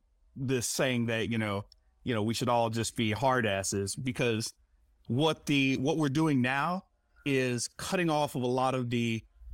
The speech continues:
bad edges. We're pushing out a lot of the, 'cause you and I, I've, I've never had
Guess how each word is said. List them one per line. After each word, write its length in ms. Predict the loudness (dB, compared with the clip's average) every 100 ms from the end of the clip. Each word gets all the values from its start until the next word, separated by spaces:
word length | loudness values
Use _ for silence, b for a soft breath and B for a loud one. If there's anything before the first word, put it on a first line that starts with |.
| -2
bad 340 | 0 0 0 0
edges. 640 | -2 0 0 0 -2 -4 -8 _
We're 200 | 0 0
pushing 420 | 0 -2 0 2 2
out 200 | 2 2
a 20 |
lot 240 | 2 2
of 140 | 0 -2
the, 240 | -4 -6 _ _ _ _ -12 -8
'cause 180 | -2 0
you 160 | 2 2
and 100 | 2
I, 400 | 2 2 2 -2
I've, 120 | -2 -2
I've 160 | -2
never 240 | 0 -2 -4
had 400 | -2 -2 -2